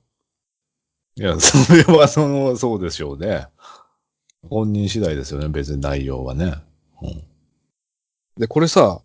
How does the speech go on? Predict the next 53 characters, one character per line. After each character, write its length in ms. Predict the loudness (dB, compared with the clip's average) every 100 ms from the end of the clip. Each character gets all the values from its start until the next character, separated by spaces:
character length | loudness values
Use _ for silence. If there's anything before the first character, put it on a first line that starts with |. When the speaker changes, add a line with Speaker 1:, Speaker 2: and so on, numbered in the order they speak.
| -6
Speaker 2:
一 100 | -4
個 160 | 2
思 120 | 2 2
っ 40 |
た 100 | -2
の 120 | -8
は、 340 | -6 -6 -8 -12 _
じ 140 | 4
ゃ 200 | 6 6
あ、 100 | 4 -2 _ _ _ _ _ _ _ _ _ -20 -10
月 280 | -2 4
に 260 | 6 4 2 -8 _ _ 0
一 140 | 0
本 320 | 2 2 2
新 240 | 4 4 6
作 340 | 4 2 2
あ 80 | 4
げ 140 | 6 6
ま 100 | 4
す 140 | 2
っ 20 |
て 220 | -6 -8
い 300 | -4 -2 -2
う 80 | -4 -10 _ _ _ _ _ _ _ _ _ _ _
公 240 | 4 6
言 160 | 6 4
す 100 | 4
る 80 | 0
ポ 120 | 0
ッ 40 |
ド 100 | 0
キ 60 | 0
ャ 40 |
ス 60 | 0
ト 60 | -2
が 60 |
出 100 | 0
る 80 | 0
と 100 | -2
す 100 | -6
る 60 | -6
じ 80 | -6
ゃ 20 |
な 60 |
い 40 | -10
で 60 |
す 80 | -14
か。 220 | -18 -20 -20 _ _ _ -6
Speaker 1:
う 20 |
ん。 340 | 0 2 0 -6 -18 _ _ _ _ _ _
Speaker 2:
で、 260 | 2 2 2 -6 _ _ _
毎 200 | 0 0
月 680 | 0 0 2 4 4 4 0